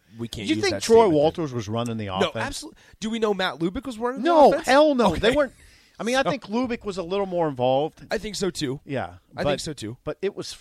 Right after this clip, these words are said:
Speaker 2: it's Frost offense, just like it was Bo's defense.
Speaker 1: Mm-hmm.
Speaker 2: So, second offensive coordinator.
Speaker 1: So, I mean, it's, it's a similar conversation here. But, I mean, sit-, say, sitting here and going, "Yeah,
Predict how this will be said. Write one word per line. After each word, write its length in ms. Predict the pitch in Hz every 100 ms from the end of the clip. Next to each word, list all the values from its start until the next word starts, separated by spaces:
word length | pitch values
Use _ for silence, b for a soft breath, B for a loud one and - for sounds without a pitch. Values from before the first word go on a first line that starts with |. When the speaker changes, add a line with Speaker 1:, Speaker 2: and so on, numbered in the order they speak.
| -
Speaker 2:
it's 160 | 180 -
Frost 560 | - 226 233 170 -
offense, 520 | 104 85 - 71 64 -
just 200 | 165 -
like 200 | 170 156
it 100 | 127
was 140 | 101
Bo's 480 | 87 131 117 110 90
defense. 760 | 170 208 - - _ - - _ _
Speaker 1:
Mm-hmm. 340 | 73 76 78 80 _ _
Speaker 2:
So, 380 | - 135 123 113 _ _ b b -
second 360 | - 104 90
offensive 400 | 76 - - - _
coordinator. 440 | - - 50 50 - b b b b
Speaker 1:
So, 300 | - 202 165 123
I 80 | 202
mean, 140 | 196
it's, 220 | 170 185 180
it's 180 | 170
a 60 | 143
similar 320 | - 180 160
conversation 720 | - 143 127 - 107 101 95
here. 280 | 95 90 90 b b b b
But, 300 | - 113 104
I 80 | 123
mean, 240 | 120 104 139
sit-, 280 | 151 135
say, 300 | 120 135 117
sitting 240 | 104 156 110
here 180 | 117 110
and 80 |
going, 300 | 110 104 101 -
"Yeah, 360 | - 107 185 359